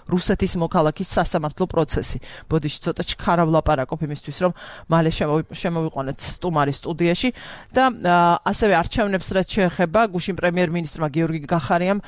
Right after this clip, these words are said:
უმასპინძლა ეუთოოდირის მეთვალყურეთა მისიის ხელმძღვანელს და აგრეთვე, ა, მეორე შეხვედრა იყო კიდევ ევროსაბჭოს მისიის ახალ ხელმძღვანელთან. საუბარი დიდწილად შეეხებოდა, ა, საარჩევნო გარემოს და არჩევნებს,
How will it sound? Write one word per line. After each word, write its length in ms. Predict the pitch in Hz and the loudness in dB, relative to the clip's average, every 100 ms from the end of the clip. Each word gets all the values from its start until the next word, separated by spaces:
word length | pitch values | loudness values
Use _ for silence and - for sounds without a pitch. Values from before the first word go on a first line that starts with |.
| - - | -14 -10
უმასპინძლა 720 | 180 180 180 - 185 170 208 | 0 2 2 2 0 2 2
ეუთოოდირის 760 | - 185 190 190 170 170 156 160 | 2 0 2 0 2 0 -2 -2
მეთვალყურეთა 600 | 151 165 - 156 147 147 | -4 -4 -2 0 0 0
მისიის 400 | 143 - 156 160 | -2 -2 -4 -4
ხელმძღვანელს 720 | - 175 151 156 160 190 233 - - - - - | -2 -2 -2 -2 0 2 -2 -6 -16 -18 -18 -8
და 200 | - 147 135 | 0 2 2
აგრეთვე, 460 | 175 185 185 196 156 - | 0 0 0 2 0 -2
ა, 160 | 147 151 147 143 117 - - _ _ - | -2 2 2 0 -2 -12 -20 _ _ -6
მეორე 300 | 165 175 175 | 0 2 2
შეხვედრა 360 | 185 175 160 156 | 2 0 2 2
იყო 180 | - 147 | 0 -2
კიდევ 260 | 165 151 | 0 4
ევროსაბჭოს 500 | 160 175 185 - 160 170 | 4 2 0 -2 -4 -2
მისიის 380 | 165 - 160 156 | -2 0 2 2
ახალ 240 | 151 147 | 2 0
ხელმძღვანელთან. 680 | 170 156 - 156 156 147 202 | 0 -2 0 0 0 0 0
საუბარი 440 | - 160 151 147 | 2 2 4 2
დიდწილად 500 | 135 180 - 170 143 | 2 -2 2 2 2
შეეხებოდა, 560 | - 143 143 143 131 139 | 0 -2 0 -2 0 0
ა, 640 | - - - - - - | -2 -14 -18 -16 -8 0
საარჩევნო 600 | 160 - 190 - 208 175 170 | 0 4 2 2 0 0 2
გარემოს 480 | 170 165 165 240 - | 4 4 4 2 2
და 120 | 190 | 2
არჩევნებს, 640 | 165 - 208 175 208 247 | 2 0 -2 0 0 -2